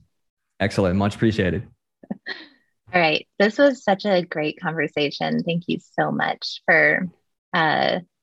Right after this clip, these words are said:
Speaker 2: teaching me all of the things. I appreciate it. Now I'm
Speaker 1: Yeah.
Speaker 2: totally nervous because I'm like, "Oh, I'm so good at my job." And then we're talking about all of this new upcoming stuff. And I'm like, "Oh, should I, should I switch, uh, industries?"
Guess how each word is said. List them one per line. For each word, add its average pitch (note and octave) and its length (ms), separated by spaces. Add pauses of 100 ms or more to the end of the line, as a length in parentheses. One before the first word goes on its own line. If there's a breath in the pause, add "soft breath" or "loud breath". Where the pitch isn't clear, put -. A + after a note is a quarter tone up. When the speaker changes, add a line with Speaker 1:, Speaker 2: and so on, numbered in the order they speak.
(140)
Speaker 2:
teaching E3+ 520
me D#3 240
all C#3+ 240
of - 140
the E3+ 80 (100)
things. D#3+ 520
I - 60
appreciate - 580
it. - 200 (760 soft breath)
Now E3 240
I'm D#3 80
Speaker 1:
Yeah. D#3+ 240
Speaker 2:
totally F3 420
nervous E3 540
because F3 320
I'm D#3 120
like, D3 280
"Oh, F#3+ 80
I'm E3+ 220
so E3 300
good E3 140
at D#3+ 100
my D#3+ 140
job." D#3 460
And E3+ 120
then D3+ 220 (440)
we're E3+ 100
talking E3 380
about D#3 220
all D#3+ 180
of F3 100
this D#3+ 260
new D#3+ 160
upcoming D#3+ 500
stuff. D#3+ 340
And D#3+ 80
I'm - 60
like, - 180
"Oh, - 260 (180)
should - 160
I, E3 120 (120)
should F#3+ 160
I F3+ 100
switch, - 580 (320)
uh, F#3+ 420
industries?" D4 520